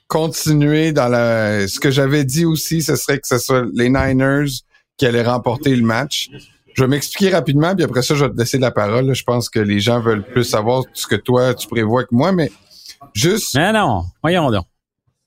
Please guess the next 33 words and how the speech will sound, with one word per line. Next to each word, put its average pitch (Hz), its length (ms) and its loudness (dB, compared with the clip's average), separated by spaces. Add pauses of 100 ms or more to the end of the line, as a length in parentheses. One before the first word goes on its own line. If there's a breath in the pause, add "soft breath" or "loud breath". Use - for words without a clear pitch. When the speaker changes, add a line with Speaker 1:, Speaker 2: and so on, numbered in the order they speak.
(200)
Speaker 1:
Non, 151 120 4
non, 180 80 2
mais 170 100 4
c'est - 140 -4
pas 190 100 0
par - 160 -4
fausse 135 240 -2
modestie, 135 500 0
là, 147 120 0
mais 127 180 2
c'est 131 160 -2
par, 117 180 0
évidemment 127 400 0
parce 135 140 0
que, 113 220 0
tu 101 40 -4 (220)
sais, 120 60 -2
t'es, 117 140 -2 (380)
Speaker 2:
<laughs> - 360 -8
Speaker 1:
tu, 156 180 -2
t'as, 147 160 0
t'as 156 140 0
beaucoup 165 340 0
plus, 190 380 0 (240)
t-, 143 120 -2
le 143 160 2
feeling, 160 600 2
t'es 147 140 2
sur 135 220 0
place. 156 520 -2
Je - 100 -4
pense 143 300 0
que, 131 280 0